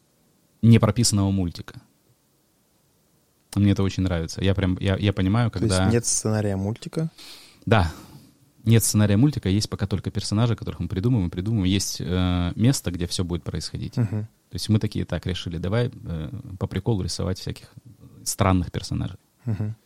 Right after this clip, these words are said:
Speaker 1: И вот мы рисуем, придумываем им характеристики, и вот они копятся, копятся. Придумали уже город, где они живут.
Speaker 2: Как назвали?
Speaker 1: Э, это Чуднинск. Но это пока,
Speaker 2: Мгм.
Speaker 1: э,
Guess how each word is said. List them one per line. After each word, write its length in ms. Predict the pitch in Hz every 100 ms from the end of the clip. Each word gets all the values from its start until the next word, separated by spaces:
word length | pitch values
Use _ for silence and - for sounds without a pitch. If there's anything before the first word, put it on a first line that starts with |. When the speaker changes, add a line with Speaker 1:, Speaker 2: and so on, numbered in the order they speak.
| _ _ _ _ _ _ _ _ -
Speaker 1:
И 40 |
вот 120 | 92 98
мы 240 | 95 92
рисуем, 320 | 90 - 120
придумываем 560 | 95 92 98 90 85 80
им 380 | 87 87 - -
характеристики, 760 | - - - 98 110 - - 90 95 _ _ _ 87
и 420 | 87 87 87 87 104 - -
вот 200 | - -
они 180 | 76 82
копятся, 380 | - 110 - -
копятся. 380 | 104 98 92 113
Придумали 320 | 104 104 98
уже 160 | 90 82
город, 460 | 87 107 101 - _
где 200 | 98 92 87
они 140 | 85
живут. 360 | 92 101 90 - _ _ _ _ _ _ -
Speaker 2:
Как 180 | - 104
назвали? 420 | 104 104 104 107 - _ _ -
Speaker 1:
Э, 180 | 90 82 64 71 -
это 200 | 98 98
Чуднинск. 640 | - 113 90 76 - - -
Но 120 | 104 101
это 100 | 98
пока, 280 | 92 - 87
Speaker 2:
Мгм. 280 | 107 104 104 _ - 95
Speaker 1:
э, 60 | 90